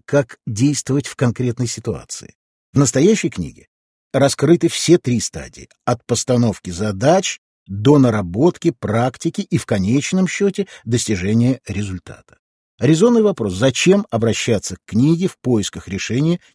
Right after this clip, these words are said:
текущих задач, когда проще обратиться к юристам и финансистам? Ответ: да,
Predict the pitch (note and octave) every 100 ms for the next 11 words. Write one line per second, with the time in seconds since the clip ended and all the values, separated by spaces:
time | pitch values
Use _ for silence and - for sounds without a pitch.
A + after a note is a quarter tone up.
0 | - G#2+ - A2+ - F2 D#2 D2 C#2+ F#2
1 | - - _ _ - G#2+ G2 - G#2+ A#2
2 | F#3 C3+ B2+ - C3 - - A#2+ A2+ B2+
3 | - D3+ - E3 F3 F#3+ - G#3+ - B2+
4 | A#2 _ _ _ - A#2+ F#3 G#3 F3+ F#3+
5 | F3+